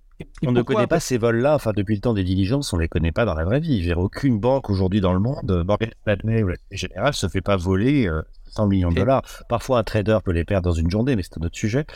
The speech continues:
Speaker 2: Mais
Speaker 1: Oui.
Speaker 2: en tout cas, il n'y a pas de hacking de ce niveau-là.
Speaker 1: Oui, et pour-, et pourquoi ? Ben parce que, en fait, la techno est encore, euh, très immature.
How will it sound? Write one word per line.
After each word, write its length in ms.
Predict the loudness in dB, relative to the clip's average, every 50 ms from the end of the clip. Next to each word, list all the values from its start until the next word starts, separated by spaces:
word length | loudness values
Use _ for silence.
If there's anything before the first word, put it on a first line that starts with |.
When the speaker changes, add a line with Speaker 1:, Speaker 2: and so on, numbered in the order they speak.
| -20 -18 -12 -4
Speaker 2:
Mais 120 | -2 -2 2 4
Speaker 1:
Oui. 100 | 4 2
Speaker 2:
en 60 | 2 2
tout 120 | -2 -2
cas, 140 | 0 0 2
il 60 | 2
n'y 60 | 2
a 60 | 2
pas 140 | 2 2 0
de 160 | 2 0 0 0
hacking 540 | -2 -4 -4 -6 -8 -2 0 2 2 2 0 -2
de 120 | -4 -4 -4
ce 140 | -2 -2
niveau-là. 280 | -2 -2 -2 -2 -4 -6 -8 -16 -20 -20 -20 -20 -18 -6 -2
Speaker 1:
Oui, 220 | 0 2 2 2 0
et 60 | 0
pour-, 160 | 0 -2 0
et 80 | 0 -2
pourquoi ? 420 | -2 -2 -4 -4 -2 0 0 0 0
Ben 100 | 0 -2
parce 220 | -4 -4 -6 -4
que, 100 | 0 0
en 200 | 0 2 0 -2
fait, 200 | -2 -4 -4 -4
la 60 | -4
techno 340 | -2 -2 -4 -2 0 0 0
est 160 | 0 0 0
encore, 380 | -2 -2 0 0 0 0 2 2
euh, 340 | 2 2 4 4 2 2 0
très 220 | -2 -4 -4 -2
immature. 500 | -2 0 0 0 0 0 0 0 0 0